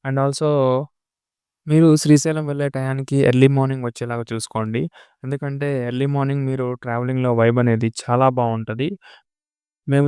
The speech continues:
చూస్ చేసుకున్న టైమింగ్స్ కూడా మీకు చెప్తాను. మేము ఇక్కడ హైదరాబాద్ నుంచి ఎర్లీ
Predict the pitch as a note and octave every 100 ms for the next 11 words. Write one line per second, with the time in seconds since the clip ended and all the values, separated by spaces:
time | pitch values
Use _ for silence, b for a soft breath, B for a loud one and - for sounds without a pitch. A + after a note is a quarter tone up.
0 | C#3 D3 - C#3+ - C#3+ C#3 C3+ C3 C3
1 | - C3 B2+ A#2 A#2 - - - A#2 A#2
2 | G3+ - _ _ - C#3 C#3 C3 C#3 B2+
3 | A#2+ C3 C#3 C#3 C#3 C3 D3 C#3+ B2 B2
4 | C3 _ - B2+ B2+